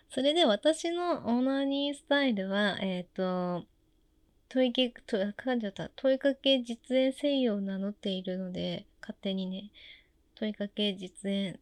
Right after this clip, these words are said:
声優、本木里央なの、なんですけど、<laughs> あの、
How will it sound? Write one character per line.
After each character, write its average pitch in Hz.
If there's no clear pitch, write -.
声 220
優、 180
本 175
木 -
里 180
央 170
な 190
の、 165
な 185
ん 175
で 170
す -
け 165
ど、 175
<laughs> -
あ 202
の、 175